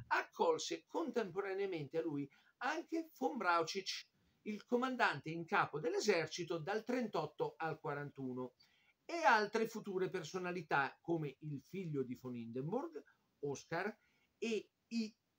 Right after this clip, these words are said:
generali von Schleicher e von Hammerstein-Eckert, che sarebbero state figure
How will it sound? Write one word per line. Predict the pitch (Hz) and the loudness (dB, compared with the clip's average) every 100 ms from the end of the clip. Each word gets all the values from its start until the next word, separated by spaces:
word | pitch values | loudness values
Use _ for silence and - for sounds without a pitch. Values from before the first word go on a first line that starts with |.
| _ | _
generali | 147 135 277 269 233 175 131 120 113 _ - | -8 0 2 2 2 2 0 -2 -8 _ -2
von | 311 262 | 0 0
Schleicher | - 180 165 131 - 120 107 - | -2 0 2 0 -4 -8 -10 -8
e | 160 160 - - _ - | -4 -4 -4 -18 _ -6
von | - 254 170 - - | 0 0 0 -6 4
Hammerstein-Eckert, | 233 202 156 - - 139 135 - 190 160 - 175 - _ _ _ _ | 4 4 0 -4 -2 -2 -4 0 2 2 2 0 0 _ _ _ _
che | - | -8
sarebbero | 254 277 180 143 156 | -6 -2 -2 -2 -4
state | - 147 - 131 | -4 -6 -6 -10
figure | - 294 262 170 127 - | -6 -6 -4 -4 -4 -6